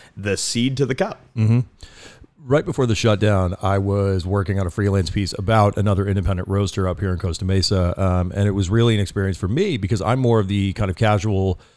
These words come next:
Speaker 2: "Okay, it's, it, I haven't had my fix yet. Give me the caffeine.
Speaker 1: Yep.
Speaker 2: I gotta go, I gotta
Speaker 1: Yep.
Speaker 2: go, I gotta go." But I, it really helped me develop a m-, kind of a bigger appreciation for it. Um, some friends were nice enough during the shutdown to, like, drop off coffee with different food orders and things like that.
Speaker 1: Totally.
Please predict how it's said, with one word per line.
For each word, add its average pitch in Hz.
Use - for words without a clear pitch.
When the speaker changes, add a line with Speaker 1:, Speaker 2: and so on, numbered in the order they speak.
Speaker 2:
"Okay, 95
it's, -
it, 98
I 92
haven't 95
had 98
my 92
fix -
yet. 117
Give 95
me 110
the 117
caffeine. 110
Speaker 1:
Yep. 101
Speaker 2:
I 101
gotta 107
go, 98
I 95
gotta 98
Speaker 1:
Yep. 92
Speaker 2:
go, 90
I 90
gotta 90
go." 101
But 120
I, 139
it 131
really 135
helped 113
me 131
develop 101
a -
m-, 98
kind 110
of 95
a 104
bigger 98
appreciation 98
for 101
it. 95
Um, 87
some 98
friends 110
were 104
nice 101
enough 98
during 95
the 90
shutdown 98
to, 101
like, 85
drop 95
off 92
coffee 98
with 87
different 85
food 107
orders 98
and 90
things 98
like 95
that. 101
Speaker 1:
Totally. 87